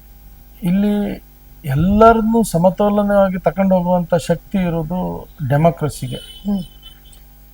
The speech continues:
Speaker 1: ಹಾಗಾಗಿ ಪ್ರಜಾಪ್ರಭುತ್ವ ಬೇಕೇ ಬೇಕು. ನೀವು ರಾಜ್ಯದ ಆಳ್ವ-, ಆಳ್ವಿಕೆ ಅಥವಾ ಇನ್ನೊಂದು ಆಳ್ವಿಕೆ, ಇದು ಯಾವುದು ನಮಗ್ ಬರೋದಿಲ್ಲ.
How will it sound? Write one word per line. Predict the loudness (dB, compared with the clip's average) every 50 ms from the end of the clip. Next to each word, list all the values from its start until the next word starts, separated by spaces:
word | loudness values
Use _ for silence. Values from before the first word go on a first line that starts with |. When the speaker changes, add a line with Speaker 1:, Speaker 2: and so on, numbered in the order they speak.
| -20 -18 -10 -2
Speaker 1:
ಹಾಗಾಗಿ | 2 2 2 2
ಪ್ರಜಾಪ್ರಭುತ್ವ | 0 -4 -6 -2 2 4 4 4 4 2 -2 -2 -2 -2 -4 -6 -8 -6 -2 0 2 2 0 0
ಬೇಕೇ | -2 0 0 -2 0 0 -2 -2
ಬೇಕು. | 0 -2 -2 -4 -8 -16 -16 -18 -12 -8
ನೀವು | -4 -2 -2 -2
ರಾಜ್ಯದ | 0 -2 -2 -2 -2 2 4
ಆಳ್ವ-, | 6 6 6 4 2 2 2 2 2
ಆಳ್ವಿಕೆ | 2 2 2 2 0 0 -4 -6 -8 -8 -4 -2 0 0 0 -2
ಅಥವಾ | -4 -6 -10 -8 -4 -2 0
ಇನ್ನೊಂದು | 0 0 -2 -2 -2 -2 -2 -2 0 2 2
ಆಳ್ವಿಕೆ, | 2 2 0 -4 -8 -8 -6 -6 -4 -4 -4
ಇದು | -4 -2 -2
ಯಾವುದು | -2 0 2 4 6 6 8 8 6 6 4 2 -2 -4 -4
ನಮಗ್ | -2 -4 -4 -6 -8 -12 -10
ಬರೋದಿಲ್ಲ. | -10 -8 -8 -8 -10 -12 -14 -16